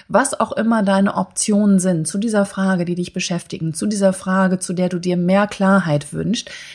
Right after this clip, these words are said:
Nimm Zettel, und zwar so viele Zettel, wie du Optionen hast, und schreib kurz und knapp einfach auf jeden Zettel die jeweilige Option.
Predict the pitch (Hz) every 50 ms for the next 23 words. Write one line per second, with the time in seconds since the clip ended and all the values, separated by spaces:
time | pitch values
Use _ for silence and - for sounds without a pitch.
0 | - - 185 190 208 226 247 269 294 294 - - - - 254 240 - 180 139 -
1 | - _ - 170 185 185 - 202 196 196 - - - 185 185 226 262 269 - 254
2 | 226 208 196 - - 214 208 220 214 202 190 202 226 247 240 - 208 196 - -
3 | - - 208 190 175 151 147 143 135 131 151 214 - - - - - - - -
4 | - - - _ _ - 196 190 - 226 226 233 233 - - - 285 302 302 -
5 | - - 233 220 - - - 185 185 220 - - _ - _ _ _ _ _ -
6 | - 190 202 226 233 - 254 247 - - 190 - - - 220 247 262 269 269 277
7 | 269 - 220 196 196 202 208 214 226 - - - 190 180 180 180 175 - 165 170
8 | 175 175 175 - - 190 - - - - - - 156 135 135 -